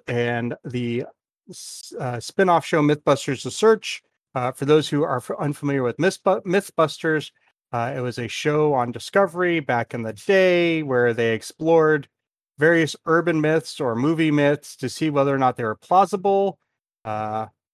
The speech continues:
once a myth was determined to, d-, the plausibility of a myth was determined, generally then there would be explosions and fire and all sorts of mayhem and lots of fun. So, uh, Mythbusters: The Search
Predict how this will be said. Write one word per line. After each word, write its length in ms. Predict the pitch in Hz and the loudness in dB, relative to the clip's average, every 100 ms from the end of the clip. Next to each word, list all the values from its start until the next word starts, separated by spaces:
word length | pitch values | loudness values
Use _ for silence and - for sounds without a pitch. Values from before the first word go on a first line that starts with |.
| _ | _
once 680 | 127 127 151 165 - - - _ | -4 2 2 0 -8 -14 -18 _
a 160 | 165 139 | -2 2
myth 240 | 139 147 | 2 0
was 160 | 151 127 | 0 -2
determined 500 | 135 - 135 135 123 | -2 -2 -2 -2 -6
to, 400 | - - 196 151 - | -12 -14 -12 -16 -12
d-, 100 | 160 | -10
the 160 | 147 | -8
plausibility 640 | 127 165 156 139 160 160 156 | 0 2 2 4 6 6 6
of 140 | 139 | 4
a 40 | |
myth 240 | 139 139 - | 4 2 0
was 160 | 135 | -4
determined, 920 | - 135 - 214 208 202 190 180 170 - _ _ _ _ _ | -4 -8 0 2 4 4 2 2 -2 -8 _ _ _ _ _
generally 520 | - 147 156 151 147 135 | -2 4 4 6 4 4
then 280 | 131 127 | 2 2
there 160 | 127 120 | 2 4
would 220 | 120 110 | 2 0
be 160 | 123 117 | -2 -2
explosions 600 | 110 - 202 185 175 156 | -2 2 4 4 2 -2
and 140 | 160 | -2
fire 320 | 151 139 135 | 2 4 4
and 140 | 131 123 | 4 2
all 120 | 123 | 0
sorts 240 | - 131 | -2 -6
of 80 | 131 | -4
mayhem 400 | 117 113 110 113 | -4 -4 -4 -6
and 140 | 107 104 | -4 -2
lots 240 | 113 - | -2 -2
of 100 | 123 | -8
fun. 440 | - 113 104 101 | -4 -4 -4 -6
So, 720 | - - 131 120 117 113 107 _ _ _ - | -10 -2 0 2 2 0 -4 _ _ _ -12
uh, 440 | 123 107 107 107 - _ _ _ | -6 -6 -6 -10 -14 _ _ _
Mythbusters: 640 | 143 151 - 156 - 127 | -4 -2 0 0 0 -4
The 80 | - | -4
Search 720 | - - 254 262 - - - | -6 2 4 4 0 -10 -12